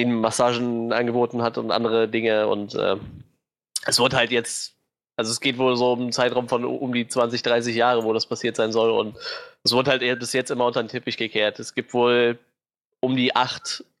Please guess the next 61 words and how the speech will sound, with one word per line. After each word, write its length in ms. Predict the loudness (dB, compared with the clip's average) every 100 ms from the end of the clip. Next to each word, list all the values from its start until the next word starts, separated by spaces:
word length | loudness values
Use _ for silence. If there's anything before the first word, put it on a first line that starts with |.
| 0
aussagerichtliche 840 | 0 2 2 2 0 -2 -2 2
Einigungen, 560 | 2 2 2 0 0 -6 -14 -18 -18 _
wo 100 | 2
er 60 | 4
Leute 220 | 2 -2
zum 140 | -8
Schweigen 260 | 0 2 2
gebracht 280 | 0 0 -2
hat 120 | -4
durch 160 | -4 0
Geld. 420 | 2 4 2 0
Und, 340 | -2 -4 -4
ähm, 440 | -4 -2 -4 -10 -4
ja, 160 | 0 0
wie 60 |
gesagt, 240 | 0 -2 0
halb 160 | 0
Hollywood 300 | 0 0 2
ist 120 | 0 0
im 80 |
Aufruhr. 400 | 0 2 2 2 4
Der 140 | 0
Kerl 260 | 0 0 2
wurde 180 | 2
jetzt 180 | 2 2
entlassen. 400 | 0 0 0 2
Halb, 220 | 0 0 -4 -16 -16 -16 -8 0
die 100 | 2
halbe, 220 | 4 4
äh, 320 | 4 4 2
irgendwie 240 | 0 2 2
ein 140 | 0
Drittel 240 | 0 -2
des 120 | -2 0
Vorstands 420 | 0 0 -2 0
von 100 | 0
der 120 | 2
Weinstein 320 | 0 0 -2
Corporation 460 | -2 0 0 0 -2
ist 80 | -2
schon 120 | -2
zurückgetreten. 1000 | 0 0 0 0 0 0 -2 -2 -4 -4
Ähm, 300 | -4 -4 -4
wie 60 | -4
gesagt, 300 | -2 -2 0
sein 200 | 0 2
Bruder 260 | 2 2 0
sitzt 220 | -2 0
halt 120 | 0
noch 120 | 0
drin 240 | 0 -2 -2
und 140 | 0
der 100 | 0
hat 100 | 0
jetzt 220 | -4 -4
quasi 220 | -4 0
seinen 160 | 0 2
eigenen 200 | 2 0
Bruder 220 | 0 0
gefeuert. 420 | 0 2 2 2
Deswegen, 500 | -2 -2 -2 -2 -4